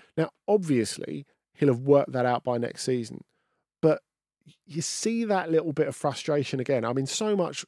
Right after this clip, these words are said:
of focus was on how Almeria were outraged with the decisions, and in some cases, rightly so, at the weekend.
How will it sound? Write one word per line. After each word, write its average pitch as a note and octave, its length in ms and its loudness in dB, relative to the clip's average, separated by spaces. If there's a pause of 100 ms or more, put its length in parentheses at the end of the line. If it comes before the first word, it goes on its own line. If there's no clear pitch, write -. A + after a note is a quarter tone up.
(160)
of B2 100 -6
focus C#3+ 720 0 (480)
was C#3 260 4
on B2+ 440 2
how B2+ 260 0
Almeria C3 480 2
were G#2+ 160 0
outraged A2+ 460 -2
with A2+ 140 -2
the G#2+ 60 -6
decisions, A2+ 500 -10
and D#3 200 -10
in G3 120 -2
some D#3+ 220 -2
cases, B2 400 -4 (420)
rightly A#2 320 4
so, B2 220 0 (600)
at B2+ 100 -2
the B2 80 2
weekend. A#2+ 520 0